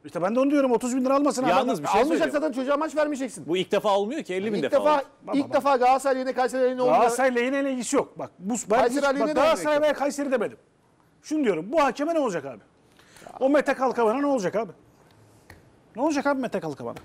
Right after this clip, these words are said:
Speaker 1: Kayseri, şey, Konya, e, şey maçını, Trabzon maçının hakemine.
Speaker 2: E, bir şey olmayacak, hata yaptı.
Speaker 1: Kötü maç yönetti abi.
Speaker 2: Evet.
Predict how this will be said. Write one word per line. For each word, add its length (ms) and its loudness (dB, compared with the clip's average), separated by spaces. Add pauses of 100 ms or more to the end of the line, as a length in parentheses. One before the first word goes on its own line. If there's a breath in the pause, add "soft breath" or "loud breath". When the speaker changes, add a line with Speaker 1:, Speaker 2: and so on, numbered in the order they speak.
(520)
Speaker 1:
Kayseri, 340 0 (260)
şey, 180 -4
Konya, 400 -2 (1120)
e, 40 -8 (1200)
şey 200 0
maçını, 360 -2 (260)
Trabzon 300 0
maçının 260 2
hakemine. 320 -2 (1500)
Speaker 2:
E, 0 -
bir 60 -6
şey 140 2
olmayacak, 260 0
hata 200 2
yaptı. 180 2
Speaker 1:
Kötü 120 0
maç 200 0
yönetti 300 0
abi. 160 2
Speaker 2:
Evet. 260 -2